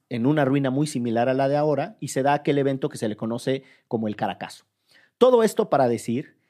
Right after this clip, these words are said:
que se medio había tranquilizado la región, y los en-, las entregas de poder, quitando los casos excepcionales de Perú con la caída de Fujimori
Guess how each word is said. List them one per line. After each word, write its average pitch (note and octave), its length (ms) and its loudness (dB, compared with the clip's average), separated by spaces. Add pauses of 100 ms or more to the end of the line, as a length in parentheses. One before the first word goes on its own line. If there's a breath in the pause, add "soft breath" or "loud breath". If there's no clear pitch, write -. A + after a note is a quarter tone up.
(280)
que E3+ 140 4
se F3 180 2
medio F3+ 300 2
había G#3 220 2
tranquilizado E3+ 720 -2
la D3+ 100 0
región, C3 420 -6 (300)
y C#3+ 80 -2
los C#3+ 300 4
en-, D#3 200 -2
las E3 280 0
entregas F#3+ 460 0
de F3+ 80 0
poder, D#3+ 440 0
quitando C3+ 400 -2
los B2+ 160 -2
casos F3 560 -4 (140)
excepcionales C3 800 -2
de A2 160 -2 (240)
Perú D3+ 520 2
con A2 260 -2
la G#2+ 100 -6
caída C3 240 -2
de B2 80 0
Fujimori A2 560 -4